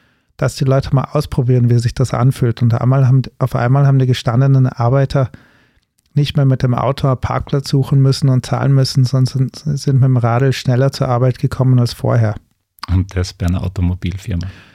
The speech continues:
Speaker 2: Yeah.
Speaker 1: Das bei der sehr vorbelasteten Automobilfirma mit Tausenden von Arbeitern, die es gewohnt sind, dass sie vor der Tür parken können
Speaker 2: Mhm.
Speaker 1: und dann mit Bussen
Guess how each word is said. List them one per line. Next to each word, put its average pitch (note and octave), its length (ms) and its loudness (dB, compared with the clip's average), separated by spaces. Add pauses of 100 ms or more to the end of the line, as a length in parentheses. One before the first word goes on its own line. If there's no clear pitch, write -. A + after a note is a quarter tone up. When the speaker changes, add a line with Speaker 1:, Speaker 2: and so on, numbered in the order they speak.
(260)
Speaker 2:
Yeah. - 460 -10
Speaker 1:
Das B2 220 -2
bei C3 120 -2
der B2 160 2
sehr B2+ 240 0
vorbelasteten C3 920 -2
Automobilfirma C#3 1040 0
mit A#2+ 300 0
Tausenden C3+ 580 0
von B2 200 -2
Arbeitern, B2+ 540 0
die A#2+ 80 2
es - 120 -4
gewohnt A#2 360 0
sind, B2 220 0
dass A#2 140 0
sie A#2+ 120 0
vor A#2+ 180 -2
der B2 140 0
Tür C3 200 -2
parken A#2 440 -2
können A2+ 280 0
Speaker 2:
Mhm. E2+ 140 -12 (120)
Speaker 1:
und A#2 140 -2 (240)
dann A#2 200 0
mit B2 200 0
Bussen B2+ 500 0